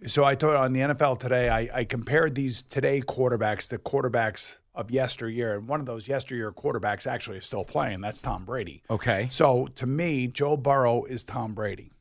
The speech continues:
Speaker 2: All right. Who's
Speaker 1: Okay?
Speaker 2: Allen?
Speaker 1: That's the way he plays. Uh, Josh Allen is John Elway.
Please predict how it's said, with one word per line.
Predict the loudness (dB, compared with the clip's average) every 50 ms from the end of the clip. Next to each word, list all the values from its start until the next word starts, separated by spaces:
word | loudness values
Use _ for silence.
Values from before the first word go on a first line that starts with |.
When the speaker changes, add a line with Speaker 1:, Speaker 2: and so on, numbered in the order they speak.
| _ _ 0
Speaker 2:
All | 0 2 2
right. | 2 0 -2 -2 -4 -8 _ _ -4
Who's | -2 0 4
Speaker 1:
Okay? | 4 4
Speaker 2:
Allen? | 4 4 2 0 -4 -10 _ _ _
Speaker 1:
That's | 0 0 2 2
the | 2
way | 2 4 4
he | 2 0
plays. | 0 -2 -4 -6 -6 -10 -14 _ _ _ _ _ _ _
Uh, | 4 4 4 4 0
Josh | -4 -2 0 2 4 4 2 2 0 0
Allen | 2 2 2 2 0 0
is | -2 0
John | 2 2 2 2 2
Elway. | 2 0 0 -2 -4 -6 -10